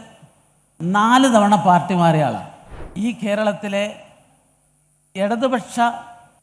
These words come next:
ബുദ്ധിജീവികളും മറ്റും എൻ്റെ രാഷ്ട്രീയ മാറ്റത്തെ ഒരുപാട്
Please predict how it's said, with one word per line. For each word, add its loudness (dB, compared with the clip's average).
ബുദ്ധിജീവികളും -4
മറ്റും -6
എൻ്റെ 0
രാഷ്ട്രീയ -4
മാറ്റത്തെ -2
ഒരുപാട് -2